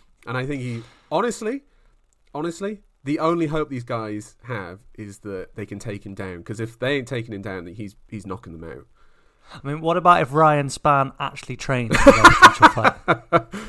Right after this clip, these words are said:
Speaker 1: Oh my God! What about Pereira versus Paul Craig? What's gonna happen there? What if he knocks him down and he goes down there?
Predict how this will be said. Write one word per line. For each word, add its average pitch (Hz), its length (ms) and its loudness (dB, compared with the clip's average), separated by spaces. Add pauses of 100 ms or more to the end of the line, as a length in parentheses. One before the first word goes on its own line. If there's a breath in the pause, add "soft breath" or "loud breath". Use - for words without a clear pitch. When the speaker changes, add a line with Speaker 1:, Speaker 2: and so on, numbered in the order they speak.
(300 loud breath)
Speaker 1:
Oh 117 160 4
my 104 140 0
God! 107 160 -2 (160 soft breath)
What 143 100 2
about 196 200 6
Pereira 151 420 2
versus 127 380 -4
Paul 131 240 0
Craig? 131 420 -2
What's 139 140 -4
gonna 170 160 -2
happen 139 240 -2
there? 135 160 -2
What 131 100 0
if 160 80 -4
he 196 60 -2
knocks 165 280 2
him 135 120 0
down 151 140 2
and 127 80 -2
he 117 80 -2
goes 139 260 2
down 143 320 2
there? 101 240 -2